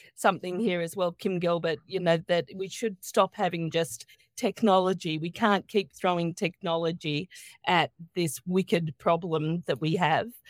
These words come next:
We need to think. I'd love to get everyone in a room. We talk about this, Pete. Um, my dream would be to have a,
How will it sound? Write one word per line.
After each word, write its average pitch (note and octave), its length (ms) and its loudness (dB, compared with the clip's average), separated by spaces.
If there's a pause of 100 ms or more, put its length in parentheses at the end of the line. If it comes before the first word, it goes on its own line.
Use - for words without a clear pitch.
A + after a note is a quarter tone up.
(360)
We F#3+ 540 2
need G#3 520 2 (120)
to F#3+ 300 2 (220)
think. F#3+ 260 0
I'd G#3 240 2
love A#3 360 4
to A#3 100 -4
get F#3 260 2
everyone F#3 480 4
in E3+ 120 2
a E3 80 2
room. E3 340 0
We F3+ 100 0
talk F3 260 -4
about D#3+ 200 0
this, D#3 180 -6
Pete. D#3+ 320 2 (480)
Um, F3 280 2
my F3 160 4
dream F3+ 420 2
would E3+ 180 -2
be E3 260 4
to E3+ 140 0
have E3 320 2
a, D#3+ 400 0